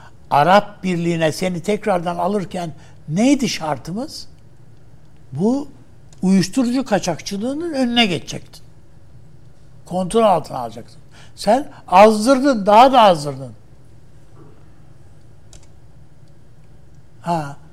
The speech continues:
şimdi ne yap-, Suriye'nin de buna karşılık cevabı şu. Diyor ki bize bir alternatif şey kazanç, gelir kapısı söyleyin.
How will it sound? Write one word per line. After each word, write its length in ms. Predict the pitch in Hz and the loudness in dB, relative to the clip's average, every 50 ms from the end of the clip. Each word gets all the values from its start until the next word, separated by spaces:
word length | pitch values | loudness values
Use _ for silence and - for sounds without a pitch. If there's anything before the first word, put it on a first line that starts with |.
| - - - | -20 -20 -20
şimdi 640 | - - - 226 247 240 208 220 226 233 254 262 285 - - - - - - - - | -18 -10 -8 -6 -6 -6 -4 -4 -2 -2 -4 -6 -10 -16 -20 -20 -20 -20 -20 -12 -8
ne 80 | 160 190 | -6 -4
yap-, 400 | 208 220 226 202 208 214 190 160 143 143 160 - - - - - - - - - - | -2 0 0 0 -2 -4 -6 -8 -12 -18 -20 -20 -20 -20 -20 -20 -20 -20 -20 -20 -16
Suriye'nin 480 | - - 170 165 170 190 208 220 226 233 | -10 -6 -4 -2 0 0 0 0 0 0
de 140 | 220 185 | 0 0
buna 200 | 165 175 190 196 | 0 -2 -4 -2
karşılık 460 | - 196 196 185 - - 202 180 143 - | 0 0 0 0 0 -2 -6 -10 -10 -6
cevabı 500 | 202 190 185 185 185 196 196 233 254 - | -4 -2 0 2 0 0 0 -4 -8 -8
şu. 260 | - 247 233 175 104 - - - - - - - - - - - - | -6 -6 -6 -6 -8 -10 -16 -20 -20 -20 -20 -20 -20 -20 -20 -10 -6
Diyor 220 | 220 247 277 233 | -4 -4 -2 -2
ki 200 | 226 220 170 156 | -2 -4 -4 -4
bize 300 | 175 190 202 254 247 202 202 | -4 0 0 2 2 2 2
bir 380 | 233 240 240 220 - 185 190 | 0 0 -2 -2 0 2 2
alternatif 680 | 208 220 - - 226 233 220 226 214 214 - 262 254 - - - - - - - - - - - | 2 2 2 0 -2 0 0 0 0 0 0 -2 -4 -4 -6 -14 -20 -20 -20 -20 -20 -20 -20 -12
şey 420 | - - 233 240 247 233 - - | 0 2 4 6 6 4 2 -2
kazanç, 480 | - - 208 202 190 240 240 240 233 233 - 165 147 | -4 -2 -2 0 2 2 2 2 0 -2 -6 -6 -2
gelir 360 | 170 190 214 233 247 233 226 | 0 0 2 2 0 0 0
kapısı 380 | - 233 220 - - - 247 | -2 -2 -2 -2 -4 -6 -4
söyleyin. 480 | 220 196 240 226 185 160 147 135 123 110 | -2 -2 -2 -2 -2 -2 -4 -6 -8 -10